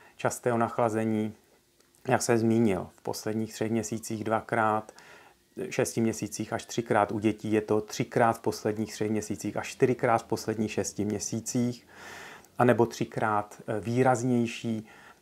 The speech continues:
eh, onemocnění, třeba respirační v posledním roce, ale nejenom ta frekvence, ale i, eh, ta intenzita, to znamená, pokud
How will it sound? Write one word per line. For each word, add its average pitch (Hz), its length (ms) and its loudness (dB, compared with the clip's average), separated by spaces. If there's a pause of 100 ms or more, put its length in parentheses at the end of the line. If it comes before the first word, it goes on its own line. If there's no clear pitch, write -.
eh, 113 240 -2
onemocnění, 113 840 0
třeba 107 220 -2
respirační 104 800 -2
v 104 80 -10
posledním 110 500 -2
roce, 104 320 -2
ale 110 280 2 (280)
nejenom 117 280 4
ta 113 100 2
frekvence, 110 760 0
ale 110 240 0
i, 113 200 -2 (320)
eh, 113 100 -4
ta - 100 -2
intenzita, 123 680 0
to 110 120 -4
znamená, 104 300 0
pokud 107 320 -6